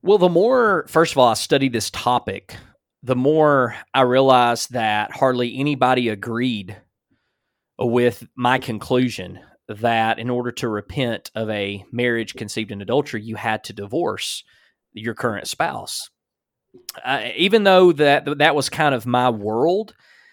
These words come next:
I had on-, I was very limited with, with the materials I had chosen to study. So it was my small bubble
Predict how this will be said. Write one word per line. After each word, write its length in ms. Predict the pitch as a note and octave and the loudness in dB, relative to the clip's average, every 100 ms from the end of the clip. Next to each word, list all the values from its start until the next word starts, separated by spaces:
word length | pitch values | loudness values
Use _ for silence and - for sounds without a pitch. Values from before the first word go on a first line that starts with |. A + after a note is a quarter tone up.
| _ | _
I 100 | - | -4
had 160 | E3 F3+ | 0 4
on-, 180 | F3 F3+ | 4 2
I 100 | D3 | 2
was 200 | E3+ C#3 | 4 2
very 280 | B2 F3+ D#3+ | 2 0 0
limited 720 | A#2+ C3 E3 D3+ D3 A#2 G#2 | 0 -2 0 -2 -4 -8 -8
with, 400 | G2+ A2+ G#2+ - | -6 -8 -8 -18
with 200 | - - | -8 -8
the 60 | - | -6
materials 580 | A2+ - C3+ B2 A2+ A2+ | -10 -6 -2 0 0 -2
I 80 | A2+ | -2
had 180 | A2+ | -4
chosen 380 | - A#2 G#2 G2+ | -4 -4 -4 -8
to 60 | F#2+ | -10
study. 460 | - - G#2+ F2+ F#2+ | -8 -6 -6 -8 -10
So 300 | - A#2 A2 | -4 -4 -2
it 180 | - | -2
was 340 | C3 B2 A2 - - - _ _ _ _ | 0 -2 -2 -8 -14 -20 _ _ _ _
my 260 | C#3 C#3 F3+ | -2 2 2
small 400 | G3+ - E3+ D#3+ | 2 0 4 4
bubble 460 | C3+ A2 G2 B2 | 2 -4 -4 -8